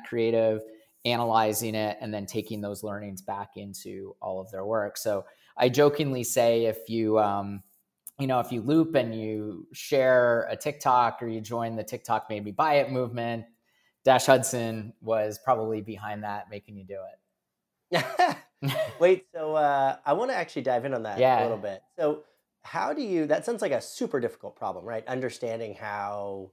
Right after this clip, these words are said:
Speaker 1: Yeah.
Speaker 2: you know, how a creative asset's gonna do, right?
Speaker 1: Mm-hmm.
Speaker 2: So what's the, how does that work? What's the kinda magic behind the curtain on that one?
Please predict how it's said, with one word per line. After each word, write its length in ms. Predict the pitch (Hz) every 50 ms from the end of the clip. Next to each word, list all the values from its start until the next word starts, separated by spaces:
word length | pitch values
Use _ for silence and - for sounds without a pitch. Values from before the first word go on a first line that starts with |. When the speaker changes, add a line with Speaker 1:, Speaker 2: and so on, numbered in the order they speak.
| _ _ -
Speaker 1:
Yeah. 260 | 117 117 - - -
Speaker 2:
you 60 | 117
know, 80 | 110 104
how 160 | 101 123 123
a 120 | 117 110 - _ _
creative 460 | - 113 107 110 110 110 107 107 95 95
asset's 500 | 95 101 104 101 - - 95 92 - -
gonna 240 | - 95 92 90 82 _ _ _
do, 260 | - 104 95 90 - _ _ -
right? 280 | - 120 104 107 110 104
Speaker 1:
Mm-hmm. 80 | 101 107
Speaker 2:
So 260 | - 139 127 120 - _ _ _ _ _
what's 280 | - 139 185 - - -
the, 640 | - 220 196 175 165 151 135 127 120 113 107 107 - -
how 160 | - 156 190
does 160 | 208 190 135
that 240 | 135 147 135 117 110
work? 320 | 110 113 117 101 90 - _
What's 260 | - 117 131 131 - -
the 240 | - 135 127 117
kinda 200 | 110 - 113 107
magic 560 | 98 98 98 101 101 92 98 95 92 _ _ -
behind 240 | 101 101 101 98
the 60 | 92 90
curtain 300 | - 101 98 90 87 85
on 100 | 85 85
that 140 | 82 82
one? 160 | 85 85 82